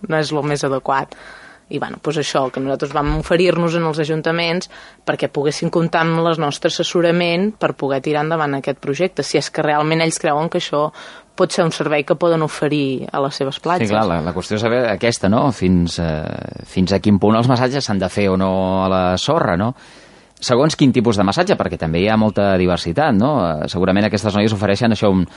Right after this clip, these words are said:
Speaker 2: una mica de relax, eh, els fisioterapeutes, doncs, us encareu més el, el tema de, eh, bueno, de, de, d'intentar recuperar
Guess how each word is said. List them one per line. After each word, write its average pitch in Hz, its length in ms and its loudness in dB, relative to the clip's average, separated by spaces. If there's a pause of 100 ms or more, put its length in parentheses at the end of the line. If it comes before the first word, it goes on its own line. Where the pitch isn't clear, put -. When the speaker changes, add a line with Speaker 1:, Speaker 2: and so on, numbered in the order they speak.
(140)
Speaker 2:
una 92 120 -8
mica 101 200 -4
de 101 100 -4
relax, 131 720 -2 (340)
eh, 85 300 -2
els 69 220 -6
fisioterapeutes, 85 680 0
doncs, 107 220 2
us 87 140 -2
encareu 92 340 2
més 98 300 2
el, 98 240 2
el 71 300 -2 (140)
tema 78 200 -6
de, 104 140 2 (720)
eh, 67 480 -10 (260)
bueno, 76 240 0
de, 82 160 6
de, 80 160 2
d'intentar 87 420 2
recuperar 110 600 2